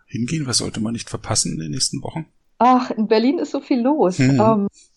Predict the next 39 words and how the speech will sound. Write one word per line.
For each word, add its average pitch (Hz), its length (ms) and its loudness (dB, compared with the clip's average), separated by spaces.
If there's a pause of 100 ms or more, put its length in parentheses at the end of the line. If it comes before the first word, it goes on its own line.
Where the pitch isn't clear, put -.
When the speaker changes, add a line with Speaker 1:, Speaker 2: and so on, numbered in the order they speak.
Speaker 2:
<laughs> 277 480 4
das 269 140 4
ist 254 140 -6
immer 262 180 2
Speaker 1:
Dann, - 180 0
dann, - 120 6
Speaker 2:
schwer. 277 120 6 (100)
Speaker 1:
deswegen 143 300 4
sind 123 200 2
Tipps - 240 -2
ganz - 260 0
Speaker 2:
<laughs> 427 60 0
Speaker 1:
gut. - 260 -4 (400)
Speaker 2:
Ja, 226 320 6
also 208 200 2
ich - 120 -2
denke, 240 240 -2
die 226 140 -2
Ausstellung 233 420 -2
im 214 80 -4
Martin-Gropius-Bau, 262 1160 2 (100)
die 269 80 -2
gerade 285 260 2
läuft, 285 680 0
also 233 200 2
über 233 220 2
die, 220 300 4 (360)
äh, 233 320 4 (260)
die 220 120 6
Szene, 254 600 6
äh, 214 160 0
der 202 160 4
D 220 120 4
D 214 140 6
R, 285 400 4
die 226 100 0
ist - 280 -6
sehr 214 180 2
sehenswert. 214 760 0